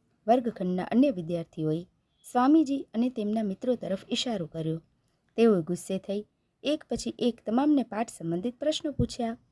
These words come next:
ત્યારે માત્ર સ્વામી વિવેકાનંદજી સિવાય કોઈ જ જવાબ આપી ન શક્યા. ત્યારે શિક્ષકે તમામ વિદ્યાર્થીઓને બેન્ચ ઉપર ઊભા રહેવાની સજા આપી. તમામ વિદ્યાર્થીઓ એક પાટલી ઉપર ઊભા થવા લાગ્યા.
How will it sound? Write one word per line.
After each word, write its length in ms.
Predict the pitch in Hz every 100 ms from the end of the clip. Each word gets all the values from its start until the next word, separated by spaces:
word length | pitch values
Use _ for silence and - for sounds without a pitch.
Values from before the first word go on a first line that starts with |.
| _ _ _ _ -
ત્યારે 240 | 269 302
માત્ર 460 | 220 185 - 180 180 _ _ _ -
સ્વામી 380 | - 247 302 311
વિવેકાનંદજી 720 | 220 262 262 262 220 208 214
સિવાય 440 | 208 233 247 196 - - _
કોઈ 200 | 277 330
જ 60 | 311
જવાબ 340 | 208 220 226
આપી 300 | 180 - 240
ન 140 | 262 285
શક્યા. 500 | - 165 - 160 160 _ _ _ _ -
ત્યારે 260 | 262 330
શિક્ષકે 500 | 339 233 - 208 190
તમામ 360 | 185 208 277 302
વિદ્યાર્થીઓને 800 | 202 180 196 190 - 180 185 175
બેન્ચ 360 | 202 294 277
ઉપર 220 | - 170 220
ઊભા 180 | 254
રહેવાની 380 | 165 139 147 202
સજા 380 | 247 311 320 285
આપી. 300 | 269 247 247 - _ _ _ _ _ -
તમામ 300 | 233 381 320
વિદ્યાર્થીઓ 680 | 208 196 202 - - 190 190 - _ -
એક 200 | 311 330
પાટલી 440 | 220 220 233 254 - _ _ -
ઉપર 240 | 240 254
ઊભા 180 | 240 -
થવા 280 | - 180 165
લાગ્યા. 400 | 165 160 160